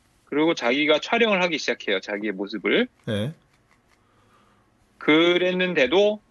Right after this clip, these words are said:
Speaker 1: 경찰들이 다가와서 그 사람 문을 열고는, 어, "손을 밖으로 내밀라." 그래서
Speaker 2: 음.
Speaker 1: "왜 그러냐?" 이유 없이 스프레이건으로 이렇게 하고
Speaker 2: 음.
Speaker 1: 그 사람을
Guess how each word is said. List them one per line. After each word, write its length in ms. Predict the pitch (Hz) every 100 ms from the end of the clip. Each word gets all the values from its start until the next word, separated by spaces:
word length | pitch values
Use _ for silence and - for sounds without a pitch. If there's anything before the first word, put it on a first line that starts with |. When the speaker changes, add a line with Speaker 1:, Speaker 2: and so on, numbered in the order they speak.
| -
Speaker 1:
경찰들이 680 | 135 139 175 156 143 139 143
다가와서 680 | 120 117 117 107 156 190 - _ _ _ _ _ _
그 300 | - 123 127
사람 260 | 143 139 135
문을 260 | 117 143 139
열고는, 600 | 101 107 120 175 104 - _ _ _ _ _ _
어, 160 | - -
"손을 260 | - 208 190
밖으로 320 | 123 - 127
내밀라." 600 | 104 101 101 101 117 110 - _ _ _ _ -
그래서 260 | 127 104
Speaker 2:
음. 60 | 107
Speaker 1:
"왜 140 | 123
그러냐?" 440 | 135 120 110 110 104 -
이유 360 | 107 127 160
없이 360 | 113 - - 110
스프레이건으로 880 | - - 202 156 117 104 98 95 92 - -
이렇게 160 | 92 - _ -
하고 420 | 139 127 120 87 -
Speaker 2:
음. 180 | 110 95
Speaker 1:
그 80 | 95
사람을 540 | 123 120 107 104 101